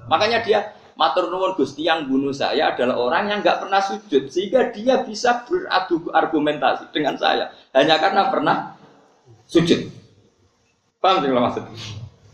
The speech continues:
Betapa esensinya sujud. Tapi kita nggak kesuwen.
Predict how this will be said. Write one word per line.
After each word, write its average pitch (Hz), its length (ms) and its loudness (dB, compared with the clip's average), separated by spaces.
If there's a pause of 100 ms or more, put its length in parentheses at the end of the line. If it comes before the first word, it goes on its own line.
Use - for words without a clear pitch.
Betapa 131 640 0
esensinya 117 880 -2 (800)
sujud. - 400 -10 (960)
Tapi 220 320 2
kita 247 320 -2
nggak - 160 -4
kesuwen. - 560 -6